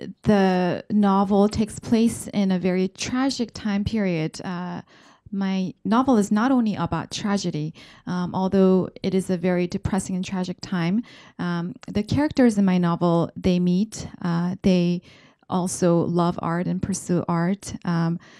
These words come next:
they have a mentor and professor who inspire them. Uh, they dream about a different world and a better future. Um,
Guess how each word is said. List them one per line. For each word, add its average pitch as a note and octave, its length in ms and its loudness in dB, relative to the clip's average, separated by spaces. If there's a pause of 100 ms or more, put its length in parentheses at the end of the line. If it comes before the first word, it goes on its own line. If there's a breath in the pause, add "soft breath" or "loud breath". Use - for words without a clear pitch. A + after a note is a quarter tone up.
(260 soft breath)
they F#3 160 4
have F#3 240 0
a F#3+ 60 4
mentor G#3 480 2
and F3 160 2
professor G#3 580 2
who F#3+ 180 4
inspire F3 640 0
them. F3+ 300 2 (380 loud breath)
Uh, E3+ 180 0
they F#3+ 140 2
dream G3 320 4
about F3+ 420 2
a F3 80 0
different F#3 380 0
world E3+ 280 0
and E3+ 120 2
a E3 40 2
better E3 240 0
future. F3+ 600 2 (340 loud breath)
Um, E3+ 400 0